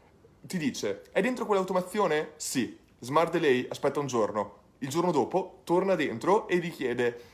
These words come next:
"È, quel contatto lì è dentro l'automazione?" "Sì." Ricomincia tutto e continua così fino a che l'utente non esce, e quando esce, allora andrà lì e dirà, "L'utente dentro l'automazione?" Dirà, "No", e allora va avanti per l'automazione.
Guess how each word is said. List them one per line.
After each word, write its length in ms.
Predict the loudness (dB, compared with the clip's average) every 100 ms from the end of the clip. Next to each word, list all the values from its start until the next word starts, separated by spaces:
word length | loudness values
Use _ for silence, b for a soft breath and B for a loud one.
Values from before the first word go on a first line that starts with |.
| B B B 2
"È, 400 | 6 6 4 -4
quel 200 | 0 2
contatto 360 | 2 2 2 2
lì 240 | 2 0
è 180 | 4 4
dentro 300 | 4 0 2
l'automazione?" 800 | 2 2 0 0 2 4 2 -2 -12
"Sì." 460 | -4 0 0 -4 -14 _
Ricomincia 460 | -4 -2 -2 -2 -2
tutto 480 | -6 -2 -2 -2 -10
e 100 | -6
continua 400 | -4 -2 0 0
così 420 | 0 -2 -4 -6 B B
fino 340 | -14 -4 0
a 60 | 0
che 360 | 0 -4 -6 -12 _ -4
l'utente 340 | -2 0 0
non 120 | 2
esce, 360 | 2 0 -6 -6
e 140 | -2
quando 260 | 2 2 2
esce, 400 | -4 -2 -4 0
allora 280 | 4 4 4
andrà 240 | 2 0
lì 160 | -2 -2
e 40 |
dirà, 360 | -2 4 4 2 B B B
"L'utente 340 | -4 -2 0
dentro 180 | 0 2
l'automazione?" 600 | 2 0 0 2 2 0 -2
Dirà, 260 | 0 0
"No", 480 | 4 6 8 6 -4
e 60 | -8
allora 200 | -4 0
va 100 | 0
avanti 300 | 0 -2 -4
per 120 | 0
l'automazione. 640 | 0 0 -6 -4 -6 -6